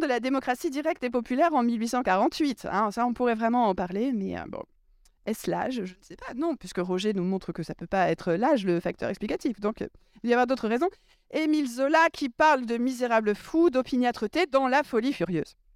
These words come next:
Et donc, évidemment, les commissions des barricades, les massacres, les massacres arbitraires, la mort, la mort donnée. Et du coup, la,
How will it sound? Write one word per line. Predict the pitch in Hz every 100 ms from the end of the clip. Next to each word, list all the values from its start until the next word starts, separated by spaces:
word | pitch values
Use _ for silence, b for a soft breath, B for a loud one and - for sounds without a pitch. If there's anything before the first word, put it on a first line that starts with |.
| -
Et | 160
donc, | 185 196 -
évidemment, | 196 180 - 165 202
les | 202
commissions | 214 202 185 196
des | 170
barricades, | 165 156 - 220 208
les | 214
massacres, | 202 170 214 214 - - - _ _ _ _ _ _ _ _ _ _ _ _ _ _ _ _
les | 247
massacres | 269 254 254 247 208
arbitraires, | 285 247 208 - - 254 294 294 294 302 294 _ _ _ _ _ _ _ _ _
la | 220 285
mort, | 254 214 214 233 220
la | 196
mort | 220 240
donnée. | 208 190 165 196 240 254 - _ _ _ _ _ _ _ _ _ _ _ _ _ - -
Et | 262
du | 208
coup, | - - 294 294 - _ _ -
la, | 208 214 214 208 175 165 -